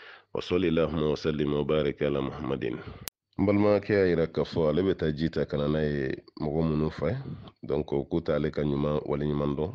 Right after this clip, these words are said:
Tuma dɔ la, n'ale y'u bila u ka taa ji ta, k'u tɛ taa ji ta. N'ale taara ji ta fɛnɛ, ale b'a fɔ ko ni nin bɔra la, an tɛ taa ji si ta tuguni. O kɔfɛ, ale bɛ nimisa, a bɛ taa ji ta. K'ale ye kuma min fɔ, a bɛ juru mun sɔrɔ?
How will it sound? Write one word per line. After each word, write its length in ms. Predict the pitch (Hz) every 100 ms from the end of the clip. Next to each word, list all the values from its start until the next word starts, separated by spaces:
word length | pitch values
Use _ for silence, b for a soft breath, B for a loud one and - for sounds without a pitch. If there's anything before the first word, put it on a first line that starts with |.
| 131
Tuma 140 | 69 73
dɔ 80 | 80
la, 80 |
n'ale 240 | 78 82 80
y'u 120 | 80
bila 160 | 73 73
u 60 | 67
ka 100 | 71
taa 160 | 73
ji 240 | 69 78 73
ta, 160 | 71
k'u 140 | 69 78
tɛ 120 | 78
taa 120 | 78 71
ji 180 | 67 73
ta. 160 | 62 - B B B B B
N'ale 240 | - 80 82
taara 260 | 78 78
ji 140 | 69 80
ta 140 | 73
fɛnɛ, 240 | 67 73 71
ale 120 | 73
b'a 140 | 80
fɔ 80 | 76
ko 100 | 80
ni 120 | 80 80
nin 220 | 73 67
bɔra 200 | 71 73
la, 120 | 69
an 60 | 71
tɛ 120 | -
taa 160 | 76
ji 140 | 65 73
si 180 | - -
ta 140 | 69
tuguni. 320 | - 69 67 - b b b b _
O 80 | -
kɔfɛ, 300 | - 82 78
ale 140 | 78
bɛ 100 | 87 80
nimisa, 360 | 78 73 80
a 20 |
bɛ 100 | 71 69
taa 140 | 71
ji 200 | 64 78
ta. 140 | - - -
K'ale 200 | - 95
ye 60 | 90
kuma 220 | - 85
min 140 | 85 76
fɔ, 100 | 76
a 40 |
bɛ 140 | 71 78
juru 140 | 76
mun 180 | 73 73
sɔrɔ? 340 | 71 69 62